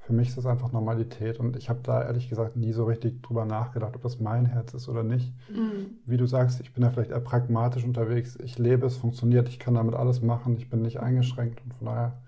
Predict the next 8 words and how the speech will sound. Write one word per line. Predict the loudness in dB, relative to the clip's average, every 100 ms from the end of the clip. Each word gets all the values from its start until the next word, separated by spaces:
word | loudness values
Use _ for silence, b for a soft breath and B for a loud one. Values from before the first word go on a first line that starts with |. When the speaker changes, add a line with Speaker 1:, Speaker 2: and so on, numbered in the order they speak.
| b b b b b -20 -16
Speaker 1:
funktioniert's. | -4 -2 -2 -4 -4 -10 -16 -20 -20 -20 -20 -20 b b b b b b b b b b b _
Speaker 2:
Was | -4 -4
glaubst | 2 2 2 -2
du, | -6
ist | -4 -2
dein | -2
größtes | 0 -2 -4 -8 -6
Lehr-, | 2 2 2